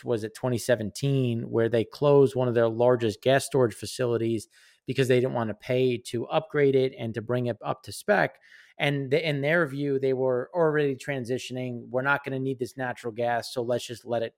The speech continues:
close." And this became a very big thing because now you have the lo-, what, what it was, I think at the time, the U K's largest gas storage site. And by shutting this, you just increase the volatility. So when you look at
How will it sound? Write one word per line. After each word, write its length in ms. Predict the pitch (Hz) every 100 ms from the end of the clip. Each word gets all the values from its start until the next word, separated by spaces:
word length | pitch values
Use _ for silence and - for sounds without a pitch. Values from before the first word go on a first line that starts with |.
| -
close." 540 | - 214 170 127 - _ - _ _ _ -
And 180 | 165 156
this 160 | 180
became 500 | 185 180 - 151 156
a 80 | 156
very 300 | 117 117 123
big 220 | 127 135
thing 220 | - 196 131
because 400 | 117 139 127 110
now 200 | 135 151
you 180 | 147
have 300 | 139 139 127 131
the 180 | 127
lo-, 340 | 117 113 123 131
what, 240 | 127 139
what 140 | 139 156
it 60 |
was, 260 | 143 135 -
I 260 | 131 120 120
think 180 | 151
at 80 | 143
the 80 | 117
time, 380 | - 139 131 117
the 80 | 107
U 120 | 127
K's 260 | - 127
largest 440 | 104 117 127 120 -
gas 240 | 127 160
storage 340 | - 139 113 -
site. 320 | - 113 120 _ _ _ - -
And 220 | 160 151 151
by 260 | 147 151
shutting 440 | 139 - 196 214 180
this, 240 | 160 -
you 140 | 156
just 260 | 143 156 -
increase 440 | 170 160 - 165 139
the 100 | 135
volatility. 720 | 135 131 123 - 196 143 107
So 160 | - 135
when 140 | 147
you 140 | 196
look 300 | 196 165 175
at 180 | 165 147